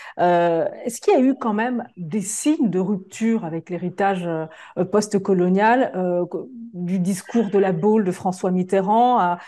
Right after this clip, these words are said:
à celui justement, euh, euh, d'Emmanuel Macron, euh, à Ouagadougou, et puis, euh, on s'en souvient à, à Montpellier aussi lors du, euh, dernier sommet, euh, euh, Afrique-France ?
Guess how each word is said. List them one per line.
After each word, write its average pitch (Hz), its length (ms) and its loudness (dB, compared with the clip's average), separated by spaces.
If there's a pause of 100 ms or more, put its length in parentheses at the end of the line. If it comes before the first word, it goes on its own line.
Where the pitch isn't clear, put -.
(140)
à 190 100 -10
celui 214 380 -2
justement, 190 640 -2
euh, 175 240 -2 (320)
euh, 185 100 2
d'Emmanuel 185 460 2
Macron, 208 600 0
euh, 170 220 0 (300)
à 180 80 2
Ouagadougou, 190 800 0
et 190 100 -6
puis, 196 320 -6
euh, 170 200 -6
on 180 100 -10
s'en 180 160 -12
souvient 190 440 -4
à, 165 300 0
à 175 140 -2
Montpellier 208 440 -2
aussi 180 300 -6
lors 175 180 -4
du, 170 260 -6
euh, 165 300 -4
dernier 180 380 -4
sommet, 190 460 -4
euh, 175 40 -4
euh, 160 920 -8
Afrique-France ? 180 920 -4